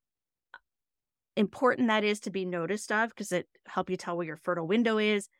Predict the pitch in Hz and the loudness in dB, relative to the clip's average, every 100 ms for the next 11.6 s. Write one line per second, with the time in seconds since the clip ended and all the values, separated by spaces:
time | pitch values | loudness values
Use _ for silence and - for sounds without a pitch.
0 | _ _ _ _ _ - 185 180 175 170 | _ _ _ _ _ -2 2 2 2 -2
1 | 185 180 - 185 - 226 226 - 208 202 | -2 -2 -4 -8 -6 -10 -8 -6 -6 -6
2 | 202 175 190 180 185 190 202 190 185 180 | -4 -2 2 4 4 2 -4 -4 -2 -2
3 | 175 - - 196 - _ _ _ _ _ | -4 -6 -4 -4 -6 _ _ _ _ _
4 | - 202 185 185 202 190 - 190 180 - | -4 -2 0 2 4 2 2 0 2 -2
5 | - 247 - _ _ _ _ _ _ _ | -2 -4 -4 _ _ _ _ _ _ _
6 | _ _ - 208 202 196 - _ _ _ | _ _ 4 8 10 8 4 _ _ _
7 | _ - _ _ _ _ _ - - 190 | _ -20 _ _ _ _ _ -8 4 6
8 | 185 185 - 190 175 170 170 _ _ _ | 6 4 2 2 2 0 -6 _ _ _
9 | _ _ _ _ _ _ _ _ _ _ | _ _ _ _ _ _ _ _ _ _
10 | - - - 202 202 208 - 214 185 170 | -8 -4 0 2 4 2 2 -2 0 -4
11 | - 185 185 185 190 - | 0 2 4 4 2 -2